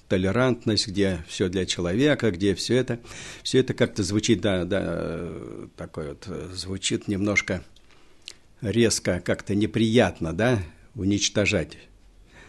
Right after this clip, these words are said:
Ну, и мы тоже вроде как христиане не, как бы, уничтожать. Что мы должны уничтожать? Почему Бог уничтожает эти народы? А да потому что эти народы, они уже погрязли, погрязли вот в этом оккультизме.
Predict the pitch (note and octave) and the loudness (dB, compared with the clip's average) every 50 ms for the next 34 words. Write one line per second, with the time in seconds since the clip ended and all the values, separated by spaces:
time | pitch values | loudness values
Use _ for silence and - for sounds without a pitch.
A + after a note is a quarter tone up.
0 | - - - D3+ D3+ C#3 G#2+ G2+ G#2+ B2+ C#3 - - G#2 F2+ F#2+ G2 F#2 G2 E2 | -16 -6 -2 2 2 4 4 6 6 4 4 2 0 0 2 2 2 0 0 0
1 | - G2+ F2 - - - F#2+ F#2 - - B2+ A#2 G#2 F#2+ F#2 F#2+ G2 G2 F2+ E2 | 0 -2 -2 -2 -4 -6 -6 -4 0 2 2 4 4 4 2 2 2 0 0 -2
2 | D2+ - - - - - - - - E2 D2 D#2+ D#2 D2 D2+ F#2+ F#2+ F#2 F2 - | -6 -10 -14 -18 -18 -18 -14 -10 -10 -8 -8 -6 -6 -4 -2 -2 -2 -2 0 -2
3 | - - G#2+ F#2+ F2 F#2+ F#2 - - - - - - - - - G2+ G2 G2+ G2 | -2 0 0 0 0 -2 -4 -6 -6 -10 -10 -10 -10 -10 -6 -4 -2 -2 -2 -2
4 | F2+ G2 F#2 D#2+ F2+ F#2 F2+ F2 F2 E2 D#2+ - - - E2+ E2 - - - - | -2 -2 -4 -2 -4 -4 -4 -4 -4 -4 -6 -6 -4 -4 -4 -4 -2 -4 -4 -4
5 | - D#3+ C#3+ A#2 G2 A#2 G2+ - - G2 F2 E2 - - - E2+ D#2+ D2+ D2 C2+ | -2 -4 -4 -4 -4 -4 -4 -4 -4 -4 -2 -2 -4 -4 -4 -6 -4 -4 -6 -8
6 | - - - - - - - C#3 - - - - - - - - - - - - | -8 -10 -12 -14 -12 -10 -10 -10 -10 -10 -12 -16 -16 -18 -20 -20 -20 -20 -20 -20
7 | - - - - - - - - - - - A#2+ - A#2+ E3+ E3 - E3+ - D#3 | -20 -16 -16 -16 -14 -14 -14 -14 -8 0 4 4 8 8 8 8 8 6 6 6
8 | D#3+ F3 E3 - - D#3 D3 C3+ G#2+ F2+ G2 A#2+ A2 - A#2+ G#2+ G#2+ A2 A#2 C3 | 4 4 2 2 4 4 4 4 2 0 0 0 2 2 2 2 2 2 2 2
9 | D3 A2+ A2 G#2 F2 - - - - - - - - - - - - - - - | 2 2 2 0 -2 -4 -10 -20 -20 -20 -20 -20 -20 -18 -20 -20 -20 -20 -20 -20
10 | - - - A2+ G#2+ G#2+ A#2+ C3+ C3 A#2+ G2+ A2+ B2 G#2+ - - C3+ C#3 C3+ A2 | -18 -10 -4 -2 0 2 2 2 2 2 2 2 2 0 0 0 0 0 0 0
11 | A#2+ C3 D3 C#3+ C3+ B2+ A2+ - A#2 G2 F#2+ F2 D2+ - - - - - - B2 | 0 0 2 2 2 2 2 0 0 0 0 -2 -4 -8 -12 -16 -8 -2 -2 -2
12 | G#2 - A#2 B2+ D3 C#3+ A#2+ - B2 B2 A#2+ A#2 - - B2 - - - - - | 0 0 2 2 4 2 2 2 2 2 2 2 0 -2 -6 -6 -6 -12 -14 -12
13 | A2+ G2 G#2 B2+ C3 A#2 - - G#2+ G2 G2 G2 F#2+ - - G2+ F#2+ F#2+ - - | -10 -4 0 0 0 0 0 0 0 0 2 0 -2 -2 -4 -4 -4 -4 -6 -8
14 | - - F3+ - - - A2 F#2 D#2+ - | -4 0 2 2 2 2 2 0 -2 -4